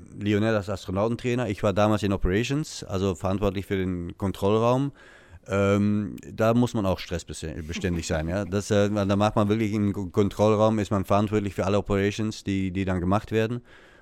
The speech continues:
Auch die, die, die, die, die Flüge an sich, das Ankoppeln an der, an der Raumstation, was auch durch Lionel dann trainiert wurde für Astronauten. Also es gibt sehr viel. Es gibt wissenschaftliche Bereiche,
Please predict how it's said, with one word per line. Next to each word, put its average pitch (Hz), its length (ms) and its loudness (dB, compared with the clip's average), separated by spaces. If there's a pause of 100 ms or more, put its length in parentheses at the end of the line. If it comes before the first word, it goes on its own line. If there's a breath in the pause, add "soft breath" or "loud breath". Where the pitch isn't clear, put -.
Auch 98 240 0
die, 92 280 2
die, 90 120 -2
die, 85 160 -4
die, 85 160 -4 (340)
die 69 200 -10
Flüge 110 500 2
an 92 140 0
sich, 113 200 0
das - 180 0
Ankoppeln 113 640 2
an 104 140 2
der, 104 140 4
an 101 120 2
der 101 80 4
Raumstation, 107 720 2
was 90 160 -2
auch 90 160 -8
durch 92 300 -6
Lionel 92 400 -4
dann 92 180 -4
trainiert 101 440 0
wurde 107 220 2
für 101 200 0
Astronauten. 98 580 -2 (540 loud breath)
Also 95 140 -2
es - 60 -6
gibt - 220 -2
sehr 104 380 2
viel. 107 180 4
Es - 140 -4
gibt 87 160 -2
wissenschaftliche 127 640 -2
Bereiche, 107 500 0